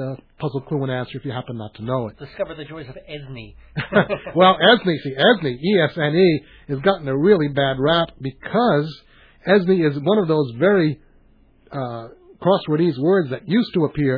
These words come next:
Speaker 1: in crosswords all the time. And I venture to say, in my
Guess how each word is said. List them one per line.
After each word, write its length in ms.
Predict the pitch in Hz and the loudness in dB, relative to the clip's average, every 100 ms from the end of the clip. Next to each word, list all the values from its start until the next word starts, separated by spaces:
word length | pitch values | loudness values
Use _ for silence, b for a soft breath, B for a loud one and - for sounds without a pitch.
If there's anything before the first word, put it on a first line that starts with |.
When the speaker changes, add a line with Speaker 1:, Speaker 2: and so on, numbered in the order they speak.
| 135 | -2
Speaker 1:
in 100 | 135 | -8
crosswords 440 | 139 131 - 120 143 | -4 -4 -4 -6 -4
all 120 | 135 | -4
the 80 | 127 | -6
time. 340 | 139 139 123 | -8 -6 -6
And 100 | 113 | -6
I 140 | 147 151 | -6 -2
venture 380 | 135 196 - | 0 0 -2
to 100 | 131 | -8
say, 340 | 117 123 120 120 b b b - | -6 -6 -6 -8 b b b -6
in 160 | 135 | -4
my 400 | 127 123 123 123 | -4 -4 -6 -8